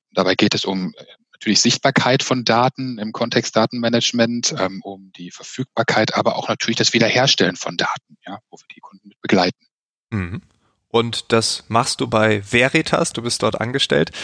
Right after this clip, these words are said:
Speaker 2: Was genau macht Veritas?
Speaker 1: Veritas ist ein Unternehmen, was im Datenmanagementbereich, ähm, schon seit Jahrzehnten aktiv ist. Und, ähm, Veritas kümmert sich dafür, darum, dass wir die Lösungen im Bereich Hochverfügbarkeit, ähm,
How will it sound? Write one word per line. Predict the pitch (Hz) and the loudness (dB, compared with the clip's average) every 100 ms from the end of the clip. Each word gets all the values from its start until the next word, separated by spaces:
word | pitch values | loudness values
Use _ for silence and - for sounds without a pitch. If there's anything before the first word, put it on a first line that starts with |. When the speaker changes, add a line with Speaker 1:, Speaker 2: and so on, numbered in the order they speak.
| - - | -14 -16
Speaker 2:
Was | - 117 135 - - | -6 0 0 0 0
genau | 127 113 113 | 0 2 2
macht | 110 - | 0 -4
Veritas? | 101 98 95 98 - 113 - - - - - - - - | -6 -6 -6 -10 -12 -14 -14 -16 -20 -16 -16 -16 -18 -20
Speaker 1:
Veritas | 95 135 156 - 127 | -2 2 4 2 2
ist | 110 - - - | 0 -2 -4 -4
ein | - 107 | -4 -4
Unternehmen, | 98 98 101 104 117 120 | -6 -4 0 2 2 0
was | 104 | -2
im | - 90 | -4 -4
Datenmanagementbereich, | 90 98 98 107 120 - 110 - - 101 104 104 - - | -2 -2 0 0 0 0 -2 -2 0 2 4 2 0 -2
ähm, | 92 92 - - - - | -4 -6 -10 -8 -6 -4
schon | - | -2
seit | 98 | 0
Jahrzehnten | 95 - - 113 139 104 | 0 0 0 0 -2 -4
aktiv | 90 - - 113 - | -2 0 0 0 0
ist. | 98 - - - - - - _ | 0 2 0 -6 -16 -16 -20 _
Und, | - 104 101 95 | 0 2 2 -2
ähm, | 98 98 | -2 -4
Veritas | - 117 - - - | -2 0 0 0 -2
kümmert | - 110 - | -2 -2 0
sich | - | -2
dafür, | - 101 101 - - 104 101 98 87 | 0 2 2 0 -6 -4 -2 0 0
darum, | 95 104 101 | 0 -2 -2
dass | 90 - | 0 0
wir | 95 92 | 2 2
die | 92 90 92 - - | 2 2 0 -6 -18
Lösungen | - 98 135 156 127 127 120 120 117 | -6 0 2 4 2 2 2 2 -2
im | 98 92 | -4 -2
Bereich | 92 92 92 | 0 0 -2
Hochverfügbarkeit, | - - - 98 - 101 95 - - 92 92 | -2 -4 -2 -4 -4 -4 -2 0 2 2 2
ähm, | - 90 85 | -2 -6 -14